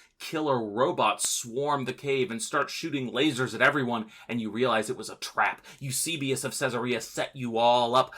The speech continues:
but before you can do anything, two Amazon drones grab him and fly him to safety as he shouts, Yes, it's me! I did it! I am Eusebius of Caesarea!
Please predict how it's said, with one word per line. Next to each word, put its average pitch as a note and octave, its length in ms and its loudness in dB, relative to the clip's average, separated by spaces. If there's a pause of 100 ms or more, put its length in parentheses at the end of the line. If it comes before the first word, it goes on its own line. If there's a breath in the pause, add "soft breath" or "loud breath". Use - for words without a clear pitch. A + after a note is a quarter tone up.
(120)
but D3 120 2
before D#3+ 280 -2
you C3+ 120 -4
can C3+ 120 -6
do B2+ 140 -2
anything, C3 380 0
two G2 340 -6
Amazon C3 500 0
drones A#2 320 -4
grab C3 360 6
him A2+ 140 -6
and G#2 120 -6
fly C#3+ 440 2
him C#3 160 -2
to C3 100 -2
safety C3 420 -2
as A2 80 -2
he C#3 100 -4
shouts, D3 420 2 (160 loud breath)
Yes, F#4+ 600 2 (140 loud breath)
it's B3+ 380 -4 (120)
me! E4+ 440 -2
I A3 760 6
did A#3+ 160 0
it! A3 220 4 (200 loud breath)
I C4 500 8
am G#3+ 180 2
Eusebius D4 1000 -2
of C4+ 80 -2
Caesarea! B3+ 840 0